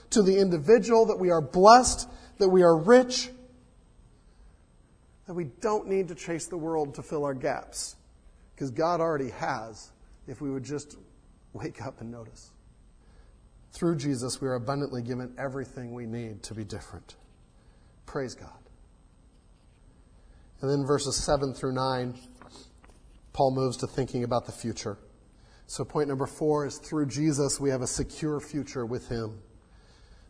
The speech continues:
Through Jesus, we have a secure future with him. So we don't have to live for this world.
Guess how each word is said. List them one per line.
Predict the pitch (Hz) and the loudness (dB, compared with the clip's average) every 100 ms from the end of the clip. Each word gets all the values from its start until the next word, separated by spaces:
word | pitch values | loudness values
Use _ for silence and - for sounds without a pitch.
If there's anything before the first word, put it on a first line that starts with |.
| - | -20
Through | - 165 156 | -4 0 0
Jesus, | 131 151 143 143 - | 0 2 2 0 0
we | 131 | 0
have | 120 | -2
a | |
secure | - 135 - 160 151 | -6 -8 -6 -4 -4
future | - 143 131 135 | -4 -6 -4 -4
with | 120 117 | -4 -4
him. | 135 113 107 - - - - - - - - | -4 -4 -10 -16 -20 -20 -20 -20 -20 -20 -14
So | - - 196 | -6 0 2
we | 185 165 | 2 -2
don't | 190 190 165 | 0 0 0
have | 196 185 | -2 -2
to | 170 | -2
live | 151 175 180 | -2 0 -2
for | - | -2
this | 151 151 156 | -2 -2 0
world. | 165 156 98 - | 2 2 0 -12